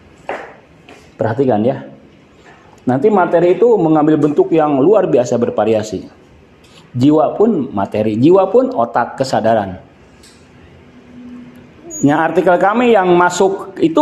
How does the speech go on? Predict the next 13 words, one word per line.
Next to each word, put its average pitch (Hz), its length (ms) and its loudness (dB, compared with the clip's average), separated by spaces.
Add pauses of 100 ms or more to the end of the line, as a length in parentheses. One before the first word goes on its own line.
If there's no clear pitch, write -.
masuk 220 320 0
ke - 0 -
sini 294 240 4
nih. 240 180 4 (1000)
Seharusnya 208 480 0
ke 233 80 2
sini 262 240 4
kan? 262 400 -2 (720)
Makanya 180 320 0
saya 190 160 2
bilang 196 160 2
salah 180 320 0
kamar. 175 480 0